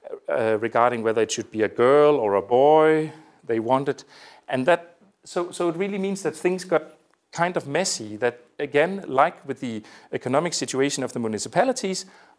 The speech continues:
other factors came to play a role in what would, what, in what was held to be an, an objective testing system. And I'm sure that you can find many other examples of,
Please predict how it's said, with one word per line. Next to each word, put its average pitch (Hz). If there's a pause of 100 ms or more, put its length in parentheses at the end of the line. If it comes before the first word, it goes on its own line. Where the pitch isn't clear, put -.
other 185
factors -
came 160
to -
play 143
a 127
role 147 (420)
in 214
what 156
would, 147 (280)
what, 156
in 175
what 175
was 143
held 208
to -
be 143 (420)
an, 117
an 117
objective 131 (160)
testing 107 (100)
system. 87 (680)
And 127
I'm 123
sure 156
that 123
you 123
can 117
find 131
many 131
other 139
examples 113
of, -